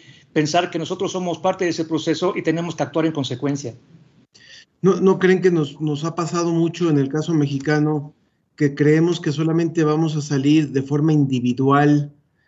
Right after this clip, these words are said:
Speaker 2: de forma, eh, con, únicamente con los más cercanos y más allegados a toda esta situación, en lugar de pensar que esto es una reconstrucción colectiva?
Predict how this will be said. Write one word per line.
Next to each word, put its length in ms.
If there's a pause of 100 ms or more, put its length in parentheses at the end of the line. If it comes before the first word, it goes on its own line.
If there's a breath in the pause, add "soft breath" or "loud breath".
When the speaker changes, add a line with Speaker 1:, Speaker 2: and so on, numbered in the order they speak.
(120)
Speaker 2:
de 120
forma, 960 (100)
eh, 80 (260)
con, 300
únicamente 680
con 220
los 140
más 420
cercanos 600
y 40
más 240
allegados 540 (360 soft breath)
a 80
toda 180
esta 140
situación, 540 (100)
en 100
lugar 240
de 100
pensar 420
que 100
esto 240
es 260 (280)
una 180
reconstrucción 580
colectiva? 460